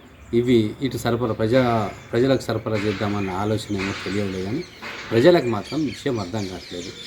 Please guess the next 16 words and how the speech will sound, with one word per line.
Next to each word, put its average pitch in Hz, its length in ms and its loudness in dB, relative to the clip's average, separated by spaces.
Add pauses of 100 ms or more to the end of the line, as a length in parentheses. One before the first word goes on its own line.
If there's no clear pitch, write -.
(220)
ప్రభుత్వం 151 400 4
చిత్తశుద్ధి 131 600 2
నిరూపించుకోవాలంటే 101 880 0 (420)
ఈ 175 240 10
సన్న 139 320 2
బియ్యం 151 300 2
కార్యక్రమాన్ని 110 680 -4
నిరంతరంగా 113 560 2
పొడస-, 107 460 -6 (180)
కొనసాగించాలి. 117 760 0 (460)
అంతేకాదు 135 540 6 (680)
సన్న 117 260 0
బియ్యమా, 151 360 2
లావు 127 280 4
బియ్యమా 123 360 4
అన్నది 110 340 0